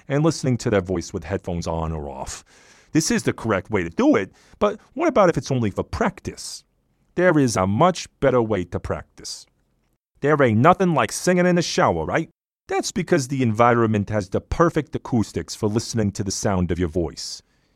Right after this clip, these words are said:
Your bathroom, while terrible for recording, is fantastic for listening and is probably the most underutilized space for at-home vocal practice.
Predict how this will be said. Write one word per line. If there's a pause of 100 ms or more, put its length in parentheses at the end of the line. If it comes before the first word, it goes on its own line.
(120)
Your
bathroom,
while
terrible
for
recording,
is
fantastic
for
listening (320)
and
is
probably
the
most (140)
underutilized
space (180)
for
at-home
vocal
practice.